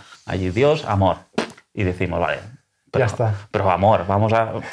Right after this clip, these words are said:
Speaker 1: entremos a decir que es amor",
Speaker 2: <laughs> Es
Speaker 1: ¿no?
Speaker 2: lo más complejo.
Speaker 1: Lo más complejo que hay.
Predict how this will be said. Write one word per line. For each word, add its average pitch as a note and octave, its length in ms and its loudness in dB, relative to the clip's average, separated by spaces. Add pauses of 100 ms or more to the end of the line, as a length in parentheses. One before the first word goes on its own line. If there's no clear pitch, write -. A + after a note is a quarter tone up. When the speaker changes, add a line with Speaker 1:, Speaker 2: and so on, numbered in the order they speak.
(200)
Speaker 1:
entremos A2+ 400 2
a C3 80 4
decir A2 300 2
que G#2 80 -4
es G2+ 80 -2
amor", G2+ 240 2
Speaker 2:
<laughs> - 20 -2
Es A#2+ 60 2
Speaker 1:
¿no? A#2 100 2
Speaker 2:
lo A#2+ 80 2
más A2+ 200 0
complejo. A2 560 0
Speaker 1:
Lo G2+ 100 2
más G2 140 2
complejo G#2 420 -2
que E2+ 120 -8
hay. E2+ 220 -6